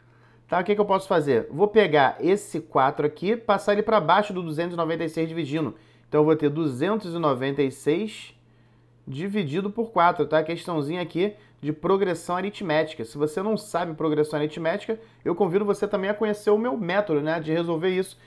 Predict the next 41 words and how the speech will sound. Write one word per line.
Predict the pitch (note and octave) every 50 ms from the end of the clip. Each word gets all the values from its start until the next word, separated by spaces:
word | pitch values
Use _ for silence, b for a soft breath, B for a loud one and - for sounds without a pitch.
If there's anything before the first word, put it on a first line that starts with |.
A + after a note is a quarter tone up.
| b b b
que | - G3
é |
o | G3 F3+
método | D#3+ E3 F#3 - G3+ F#3+
Rei, | F#3+ D#3 D#3+ D#3
um | C#3+
curso | C#3 - F3 F3 -
de | E3+ D#3+
matemática | E3+ E3 E3+ D#3+ E3 E3+ E3 - F3
completo, | - - G3+ A3 - - C#3 C3+ C3+ C3 -
matemática | A#2+ C3 C3 E3 D#3 D3+ E3 F#3 G3+ - -
e | F#3
raciocínio | E3+ E3+ E3+ - E3+ E3 D#3
lógico | D3 D#3 D#3 - b b b b b b b
voltado | C3+ D3+ F#3+ G3 F3 - D#3 D#3 E3+ F3+
pra | E3+ F3 F3+ F3
concursos | F3 E3 E3 F3 E3+ E3+ F3+ E3 -
públicos, | - C3+ A#2+ G#2+ G#2+ G#2+ -
tá? | - D3+ D#3
Se | D#3 - - - _ _ _
você | - F#3+ - F#3+
quiser | - E3+ D#3 E3 D#3+
conhecer | F3+ E3+ D#3+ - - D#3
pelo | D#3+ F#3+ F#3+
menos | F3+ F#3+ G3 G#3+ G#3
a | G3+ F#3+
página, | G3 - F3 G3+ A3 G#3 G#3 G3+ G3+ - _
o | - F3+
link | F3 E3 F3+ G3+ A3 G#3+ A3 E3+
dele | D3+ D#3+ E3 F3+
tá | - F#3+
aqui | F3 - - F3+ F#3 F#3 b b b b b b b
no | - F3 E3+
primeiro | G3+ F#3+ E3 F3+ G3+ G#3+
comentário | G#3+ - G#3+ G#3 G#3+ G3+ E3+ D#3 - E3+ F3+ F#3+ F#3
fixado | - - F3+ - - - F3+ E3+ E3+ D#3+
desse | D#3+ - - - E3+
vídeo. | B2 G#2 F2+ D2+ G2 b b b b b b b
Seguindo | _ - - A3+ F#3+ G#3 A3+ A3
aqui, | G#3+ G#3+ - D#3+
ó, | B2+ G#2